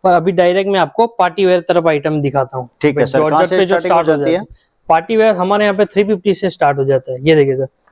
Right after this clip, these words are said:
Speaker 1: जॉर्जेट के ऊपर,
Speaker 2: बहुत
Speaker 1: जॉर्जेट कपड़ा
Speaker 2: अच्छे सर।
Speaker 1: तीन सौ पचास रुपए से स्टार्ट कर देते हैं।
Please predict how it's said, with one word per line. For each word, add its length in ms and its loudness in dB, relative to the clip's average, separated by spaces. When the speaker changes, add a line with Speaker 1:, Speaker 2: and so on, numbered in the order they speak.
Speaker 1:
जॉर्जेट 440 2
के 100 2
ऊपर, 240 2
Speaker 2:
बहुत 1200 -10
Speaker 1:
जॉर्जेट 360 0
कपड़ा 220 0
Speaker 2:
अच्छे 140 -4
सर। 40 -2
Speaker 1:
तीन 60 -2
सौ 140 0
पचास 360 -2
रुपए 240 -2
से 160 0
स्टार्ट 260 0
कर 120 -4
देते 280 -6
हैं। 100 -12